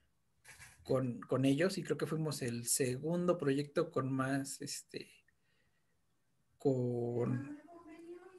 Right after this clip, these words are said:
con más commits, con más, este, generación de contenido, a-, actividades completadas y demás,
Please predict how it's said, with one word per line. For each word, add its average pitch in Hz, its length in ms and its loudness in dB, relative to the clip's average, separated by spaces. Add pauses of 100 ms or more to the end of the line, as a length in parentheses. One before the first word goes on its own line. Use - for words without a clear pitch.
(220)
con 143 180 10
más 147 240 8
commits, 170 440 6
con 139 180 6
más, 139 200 8
este, 143 240 2
generación 131 540 6
de 143 100 6
contenido, 151 1300 6
a-, - 380 2
actividades 139 520 8
completadas 139 640 4
y 143 60 2
demás, 135 400 0